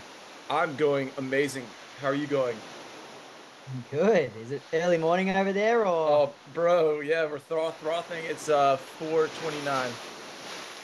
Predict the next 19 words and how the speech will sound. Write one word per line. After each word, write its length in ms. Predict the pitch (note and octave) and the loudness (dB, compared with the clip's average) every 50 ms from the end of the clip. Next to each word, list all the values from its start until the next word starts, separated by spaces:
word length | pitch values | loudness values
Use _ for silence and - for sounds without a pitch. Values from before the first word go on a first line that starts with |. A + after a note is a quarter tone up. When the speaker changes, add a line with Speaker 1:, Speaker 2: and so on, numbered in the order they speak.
| - - A#2 | -14 -10 -10
Speaker 2:
Ooh, 340 | A#2+ C3 C#3 D3 D3 C#3 C3 | -8 -4 -2 -2 -2 -2 -2
here 220 | B2 A#2+ A#2 A#2+ | -2 -2 -2 -4
we 60 | - - | -4 -6
Speaker 1:
Yeah. 240 | B2 A#2+ C3 D3 E3+ | -6 -4 -2 -2 -2
Speaker 2:
go. 60 | F3 - - - - - - - - - - | -2 -4 -14 -20 -20 -20 -20 -20 -20 -20 -8
Speaker 1:
Yeah, 140 | - B2 B2 | -4 -2 -2
let's 200 | B2 A#2+ - - | -2 -2 -6 -4
do 120 | C3 C#3 C3+ | 0 2 4
it. 160 | B2+ A2+ A2 | 4 4 2
You 60 | B2+ | 2
wanna 100 | C3+ C#3 | 0 0
get 140 | C3 C#3+ C#3 | 2 2 4
Speaker 2:
Uh-huh. 40 | C#3 | 4
Speaker 1:
right 100 | C#3 C3+ | 2 2
to 200 | - D#3 D#3 E3 | 2 2 2 2
it? 100 | F3 E3+ - - - - - - - - - - - - - - - - | 2 0 -4 -10 -16 -18 -18 -18 -18 -18 -18 -20 -20 -20 -18 -18 -12 -8
Speaker 2:
Let's 220 | D3+ D3 C3 - - | -8 -8 -8 -6 -4
do 120 | C#3 D3+ | 0 2
it. 200 | F3 F3 C#3+ B2+ | 2 2 2 0